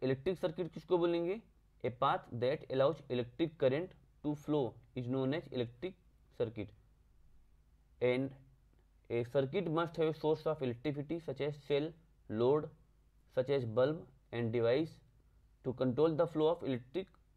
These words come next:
current। तो यहाँ पे ये कंपोनेंट्स हो जाएंगे इलेक्ट्रिक सर्किट। क्या हुआ, a path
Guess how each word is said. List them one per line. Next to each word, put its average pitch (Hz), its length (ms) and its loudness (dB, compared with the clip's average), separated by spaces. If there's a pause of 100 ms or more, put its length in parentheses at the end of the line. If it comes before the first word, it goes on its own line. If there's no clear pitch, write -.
current। 104 260 -2 (500)
तो 135 60 -2
यहाँ 147 220 0
पे 175 120 2 (120)
ये 143 160 2
कंपोनेंट्स 156 560 0
हो 160 80 2
जाएंगे 147 300 2
इलेक्ट्रिक 147 380 -2
सर्किट। 147 360 -4
क्या 151 140 4
हुआ, 151 160 0
a - 200 -8
path 147 300 -2